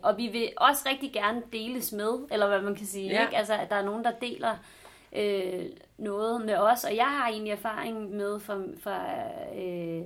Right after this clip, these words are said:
Speaker 1: fra mit eget arbejde, at, at hvis man skriver ud og spørger, "Hey, er der nogen, der ligger inde med det her eller det her?" så,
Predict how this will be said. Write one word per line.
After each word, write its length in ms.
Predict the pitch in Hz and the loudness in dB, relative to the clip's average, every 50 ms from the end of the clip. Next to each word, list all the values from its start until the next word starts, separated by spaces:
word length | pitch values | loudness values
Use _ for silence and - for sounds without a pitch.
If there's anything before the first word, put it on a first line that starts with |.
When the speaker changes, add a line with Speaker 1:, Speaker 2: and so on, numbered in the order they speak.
| 180 170 | -8 -8
Speaker 1:
fra 80 | - 180 | -6 -6
mit 140 | 165 165 165 | -4 -2 2
eget 280 | 196 226 277 320 330 254 | 2 4 6 6 6 6
arbejde, 460 | 220 214 220 233 226 220 - 196 214 | 6 4 4 4 2 2 0 -2 -2
at, 160 | 202 196 180 180 - - - - - - - - - - - | -4 -4 -4 -6 -10 -20 -20 -20 -20 -20 -20 -20 -18 -8 -2
at 120 | - 202 | -2 -2
hvis 180 | 196 214 208 214 | -2 -4 -6 -4
man 120 | 190 185 | -4 -4
skriver 300 | 185 - 302 330 330 277 247 | -2 0 4 4 6 6 4
ud 100 | 240 254 | 2 0
og 100 | 240 240 | 0 -2
spørger, 340 | - - 214 214 220 240 | 0 2 4 4 4 4
"Hey, 200 | 226 220 269 262 247 | 2 2 2 2 4
er 80 | 214 | 4
der 100 | 190 190 | 4 4
nogen, 360 | 196 202 208 226 247 269 269 254 | 2 0 -2 -2 -2 -2 0 0
der 480 | 220 190 185 180 180 180 180 185 185 190 190 185 - - - - - - - - - 208 | 0 2 2 0 2 2 2 2 0 -2 -6 -12 -16 -20 -20 -20 -20 -20 -20 -16 -10 -6
ligger 180 | 214 214 220 214 | -6 0 2 2
inde 180 | 208 202 226 240 | 2 2 0 0
med 100 | 247 233 | -2 -2
det 160 | 233 226 233 | -2 -2 0
her 180 | 233 247 220 | 2 2 0
eller 120 | 214 196 180 | 0 0 -2
det 160 | 165 214 214 | -4 -4 -2
her?" 160 | 214 226 - | 0 0 0
så, 180 | - - 220 | 0 -2 -6